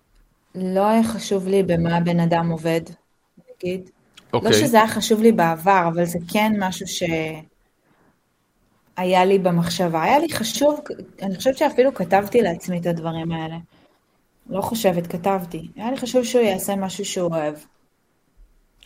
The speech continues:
Speaker 1: משהו
Speaker 2: אוקיי.
Speaker 1: שמשמח אותו.
Speaker 2: אוקיי. כדי שיהיה בן אדם
Speaker 1: אה,
Speaker 2: שמח ולא מריר?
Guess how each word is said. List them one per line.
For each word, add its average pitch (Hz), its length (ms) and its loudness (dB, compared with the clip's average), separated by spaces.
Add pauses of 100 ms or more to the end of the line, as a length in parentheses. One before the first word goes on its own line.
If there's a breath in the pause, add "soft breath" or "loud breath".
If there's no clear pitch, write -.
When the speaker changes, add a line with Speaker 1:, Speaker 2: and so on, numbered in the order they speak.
Speaker 1:
משהו - 160 -4
Speaker 2:
אוקיי. 196 140 -8
Speaker 1:
שמשמח 170 640 -6
אותו. 160 180 -16 (260)
Speaker 2:
אוקיי. 98 360 -8 (300)
כדי 110 200 0
שיהיה 110 280 4
בן 113 140 2
אדם 110 160 2
Speaker 1:
אה, 107 60 0
Speaker 2:
שמח 110 400 4
ולא 107 160 0
מריר? 110 320 0